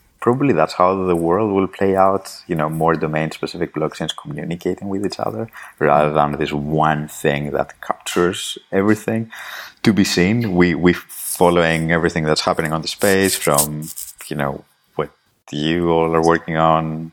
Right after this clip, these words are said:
Parity, you know, Ethereum, Cosmos, Cardano. When we started this, there was basically only Ethereum, and it, you know, for the reasons that Alex explained, we decided not to,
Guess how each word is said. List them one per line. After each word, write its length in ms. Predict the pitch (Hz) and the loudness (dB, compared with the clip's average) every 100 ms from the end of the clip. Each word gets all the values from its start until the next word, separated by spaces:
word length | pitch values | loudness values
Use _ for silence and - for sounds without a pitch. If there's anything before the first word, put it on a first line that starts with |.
| - | -2
Parity, 640 | 85 82 80 85 78 76 - - - | 0 0 0 0 2 0 -6 -20 -10
you 80 | 78 | -6
know, 120 | 67 | -6
Ethereum, 560 | 69 85 80 78 78 76 | -2 2 4 4 0 0
Cosmos, 920 | 82 80 80 78 78 76 - - - - | 0 0 0 0 0 -4 -8 -10 -8 -2
Cardano. 580 | 78 85 85 85 85 - - - _ - - | 2 4 2 2 -2 -4 -18 -20 _ -8 0
When 280 | 95 104 101 | 4 4 2
we 80 | |
started 360 | 98 95 92 82 | 2 4 4 4
this, 300 | 85 85 - | 2 2 0
there 120 | 71 | 0
was 440 | 76 - - - - _ _ - | 2 0 -6 -12 -14 _ _ -2
basically 400 | 78 - - 76 | -2 -2 -2 0
only 240 | 76 78 | 0 -2
Ethereum, 600 | - 90 90 92 90 80 | -2 0 2 0 -2 -6
and 100 | 73 | -8
it, 100 | 73 _ _ _ _ - | -8 _ _ _ _ -12
you 80 | 78 | -8
know, 80 | 73 | -6
for 160 | - | -2
the 100 | 76 | 0
reasons 220 | 80 80 78 | 0 0 -4
that 140 | 73 | -4
Alex 280 | 73 76 - | -4 -6 -8
explained, 380 | - - 73 73 | -12 -8 -6 -6
we 60 | |
decided 380 | 73 71 71 71 | -4 -2 -2 -6
not 200 | - - | -12 -14
to, 120 | - | -16